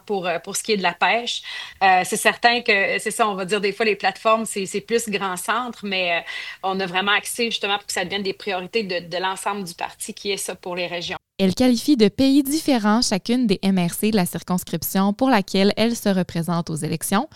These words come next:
Speaker 2: Pour la basse Côte-Nord, un des dossiers importants pour elle concerne les transports, c'est-à-dire les quais qui sont de juridiction fédérale.
Speaker 1: Euh, quais, ports pour petits bateaux, euh, des infrastructures qui sont, euh, désuètes.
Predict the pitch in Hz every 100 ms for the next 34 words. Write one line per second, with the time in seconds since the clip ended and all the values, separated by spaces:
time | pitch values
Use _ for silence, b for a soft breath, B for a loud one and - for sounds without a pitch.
0 | B B B - 196 180 196 208 190 180
1 | 190 196 202 - 208 196 175 170 196 -
2 | 262 - 285 - 202 214 - 190 170 170
3 | 185 180 - 185 180 160 - 202 208 -
4 | 165 208 220 - B B - 208 196 180
5 | 233 254 262 - 202 - - 254 254 196
6 | 170 165 - 208 240 202 165 - - -
7 | _ _ - 180 175 175 226 220 214 214
8 | 196 202 190 - 196 - 185 180 - 202
9 | - B B 175 175 175 175 190 - 175
10 | - 175 214 202 - - 202 196 196 170
11 | 160 156 151 214 156 196 185 214